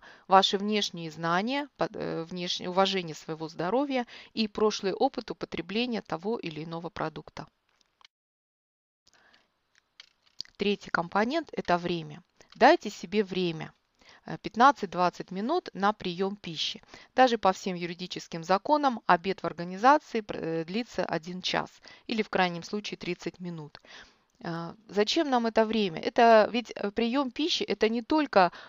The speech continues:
э, поступление калорий в наш организм, это ещё получение удовольствия, это отдых для нас. И после того, как вы дадите себе перерыв и плюс ещё добавите в организм каких-либо питательных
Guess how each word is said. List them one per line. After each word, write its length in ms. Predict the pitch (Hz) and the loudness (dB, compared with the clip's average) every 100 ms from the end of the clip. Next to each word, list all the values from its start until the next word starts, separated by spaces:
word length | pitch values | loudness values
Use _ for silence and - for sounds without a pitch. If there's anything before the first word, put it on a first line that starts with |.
| - | -6
э, 100 | - | -2
поступление 720 | 202 - 214 208 214 185 170 | -2 -2 -6 -2 -2 0 -2
калорий 420 | - 202 262 233 | 2 2 2 0
в 60 | 180 | -2
наш 240 | 185 - | -4 -4
организм, 580 | 180 190 208 196 - - | -2 0 0 0 -8 -10
это 220 | 196 - | -8 -2
ещё 240 | 202 - 208 | -2 -2 -4
получение 640 | 190 190 202 - 233 214 | -4 -4 -4 -4 -4 -4
удовольствия, 840 | 190 202 196 175 151 - - 151 165 - - | 0 2 2 -2 -8 -10 -8 -8 -8 -16 -4
это 260 | 208 233 - | 4 6 6
отдых 460 | - 196 165 165 - | 6 4 4 -2 -8
для 200 | 160 160 | -4 -4
нас. 260 | 160 156 151 - - | -2 -6 -8 -16 -14
И 100 | - | -10
после 540 | - 226 - 202 196 185 | -2 0 0 2 4 4
того, 260 | 202 196 | 4 2
как 240 | 202 185 - | -2 -6 -4
вы 60 | |
дадите 420 | 175 185 190 - | -2 -2 -4 -12
себе 480 | 190 - 160 180 165 - - | -16 -14 -6 0 0 -2 -6
перерыв 560 | 185 180 196 269 370 - | 0 4 4 6 2 0
и 100 | - | -12
плюс 360 | - 208 196 | -4 -4 -2
ещё 360 | 170 - 180 175 | -4 -2 0 2
добавите 580 | 175 175 185 160 - 151 | 2 6 4 4 -4 -6
в 60 | |
организм 480 | 165 175 185 190 156 | -4 0 0 0 -6
каких-либо 500 | 151 160 175 165 151 | -8 -8 -8 -8 -8
питательных 640 | - - 170 160 - 160 | -8 2 2 2 -4 -14